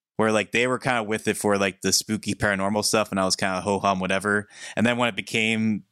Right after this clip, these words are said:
the more directly Giallo reference, like, bloodbath part, I was, like, perking up my seat, like, "Oh yeah, here we go. This is where, <laughs> this, now we're talking." And I think that was like, "Oh no, that's dumb. I don't want that." And I, I think that's where you're kind of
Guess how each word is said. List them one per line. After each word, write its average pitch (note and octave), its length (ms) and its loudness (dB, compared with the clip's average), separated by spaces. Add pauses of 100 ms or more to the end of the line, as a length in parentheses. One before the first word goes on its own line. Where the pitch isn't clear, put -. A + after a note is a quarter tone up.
the G#2+ 180 0
more G#2 280 0
directly G2+ 840 0 (300)
Giallo G#2+ 400 2
reference, G2+ 500 -2
like, G2 360 -4 (200)
bloodbath A2 840 -2 (120)
part, D3+ 280 2
I A2 80 2
was, G2 100 -4
like, G2+ 280 -4 (360)
perking A2+ 260 0
up G2+ 80 -4
my G2 160 -2
seat, G2 240 -2
like, F2+ 160 -2
"Oh A2+ 100 2
yeah, G#2 220 0
here A#2 180 -2
we A2 120 -2
go. F#2 320 -4 (400)
This A#2+ 160 2
is A#2 120 2
where, G2+ 340 0
<laughs> - 40 -14
this, C3 160 0
now C#3+ 220 4
we're A#2 100 -2
talking." G#2 560 -2
And G#2+ 80 2
I A2 40 2
think G#2+ 140 -6
that A2+ 120 2
was A2+ 120 -2
like, G#2+ 160 -8
"Oh D3 300 2
no, A#2+ 180 0
that's B2+ 220 0
dumb. A2+ 300 2
I G#2+ 80 2
don't G#2+ 100 -2
want G#2+ 240 -2
that." G2 240 0
And F#2 120 -8
I, C3 140 2
I C3+ 80 0
think D#3+ 140 -4
that's C3+ 160 -2
where A#2+ 100 0
you're A2+ 80 0
kind A2 240 -2
of F#2 140 -16